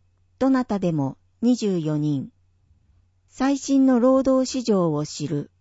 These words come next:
職種理解講座。オンライン受講あり。七月二十一日木曜、十時三十分から十二時三十分。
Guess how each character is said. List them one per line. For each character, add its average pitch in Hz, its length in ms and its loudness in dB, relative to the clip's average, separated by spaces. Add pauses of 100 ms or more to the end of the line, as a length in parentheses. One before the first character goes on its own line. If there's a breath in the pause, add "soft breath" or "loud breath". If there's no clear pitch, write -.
(400)
職 - 320 -10
種 269 220 -2
理 240 120 -4
解 233 320 -2
講 202 300 -2
座。 - 300 -10 (680)
オ 214 140 0
ン 226 80 2
ラ 214 140 0
イ 202 120 0
ン 196 100 0
受 190 160 -4
講 151 340 -4
あ 156 100 -4
り。 151 180 -10 (1700)
七 - 320 -4
月 277 300 0
二 269 180 4
十 240 240 2
一 196 320 -2
日 196 320 0
木 185 360 -2
曜、 180 420 0 (160)
十 277 240 -2
時 196 160 -6
三 220 320 -2
十 214 120 -4 (140)
分 165 220 -4
か 151 180 -4
ら 135 240 -4
十 247 260 0
二 262 180 2
時 190 120 -4
三 185 320 -4
十 175 160 -6 (140)
分。 135 380 -6